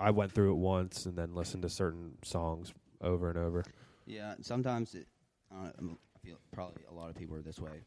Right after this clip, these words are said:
Speaker 2: but after I listen to a song a few times, I tend to like it more than I did the first time I
Speaker 1: Yeah,
Speaker 2: heard it.
Speaker 1: absolutely.
Speaker 2: So maybe
Speaker 1: That's, I mean, I can straight up say that's how I was with Swimming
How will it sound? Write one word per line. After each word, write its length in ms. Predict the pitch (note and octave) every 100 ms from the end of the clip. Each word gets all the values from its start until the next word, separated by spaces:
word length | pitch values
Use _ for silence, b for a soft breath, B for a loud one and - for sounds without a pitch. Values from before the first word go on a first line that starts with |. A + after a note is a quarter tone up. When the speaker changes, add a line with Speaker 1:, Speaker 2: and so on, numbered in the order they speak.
| - -
Speaker 2:
but 140 | F2+
after 300 | F2 F#2+ G2
I 60 | F#2
listen 260 | F2 F#2 F2+
to 100 | F#2
a 60 |
song 300 | - F#2+ G2
a 40 | F#2+
few 160 | G2
times, 360 | F#2+ F#2 F#2 F2
I 280 | - E2 D#2
tend 200 | - E2+
to 40 | D#2+
like 240 | D#2 E2+
it 100 | - - _
more 260 | - F2 E2+
than 140 | E2
I 80 | E2
did 200 | D#2+ D#2+
the 80 | -
first 240 | - E2+
time 80 | F#2+
I 100 | G2+
Speaker 1:
Yeah, 100 | F#2+
Speaker 2:
heard 80 | F2
it. 60 | F2
Speaker 1:
absolutely. 560 | G2+ - F#2+ F2+ F2 F2 B B B
Speaker 2:
So 340 | - E2+ E2+ E2+
maybe 320 | F2+ E2+ F2
Speaker 1:
That's, 260 | E2+ B2+ - -
I 80 |
mean, 220 | A2 G#2 G#2
I 180 | G2+
can 240 | A#2+ A#2 G#2+
straight 380 | - - A#2 A2
up 120 | G#2+
say 220 | - A2 G2+
that's 200 | G#2 -
how 120 | A2
I 100 | G2
was 240 | G2 F#2+
with 80 | F2
Swimming 480 | - G2+ G2+ F#2